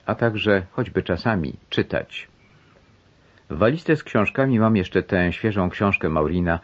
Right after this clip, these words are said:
z jej przedziwnie jasnym wykładem i logiczną argumentacją. Myślę o tym, że mózg tego człowieka musiał być jak wnętrze zegarka, dokładny,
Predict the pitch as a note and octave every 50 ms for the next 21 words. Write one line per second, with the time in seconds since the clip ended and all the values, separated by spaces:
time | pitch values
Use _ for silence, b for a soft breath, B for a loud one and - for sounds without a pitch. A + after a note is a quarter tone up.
0 | b b b b b b b - C#2 F#2 F#2+ G2 - - G2+ F#2 E2+ A#2 A#2 A#2
1 | G2 F#2 G2+ G#2 - - F#3 F3+ - F#2+ - - G2 F#2+ F#2+ F2+ F#2+ G#2 G#2+ A2+
2 | - - F#2+ F#2+ F#2 F#2 D#2+ F2 G2 - - F#2 F2+ F2 F2+ D#2+ E2+ E2 E2 E2
3 | D#2 - C2 B1 - - - - - G1+ - - _ b b b b b b b
4 | b b b b b b b G2+ C3 - - F#2 - - G#2 A2 - - A#2 G2+
5 | F#2+ E2+ F#2+ E2+ D#2+ F2+ A#2 B2 - - - F#2 D#2+ F#2 F2+ - F#2 E2 D#2 G#2
6 | A2+ - A2 F#2 F#2 F#2 F2+ - F#2+ E2+ D2 F#2 G#2+ - - G2 E2+ D2 C#2 C#2
7 | E2 G2+ A2+ A#2 G#2+ - - F#2+ E2 E2+ F2+ D#2 G2 G2 F#2+ F2 - - E2+ A#1+
8 | - - - - C2+ F#2+ F2 - G2+ G2+ G#2+ G2+ F#2+ F#2 G#2+ A2+ A#2+ B2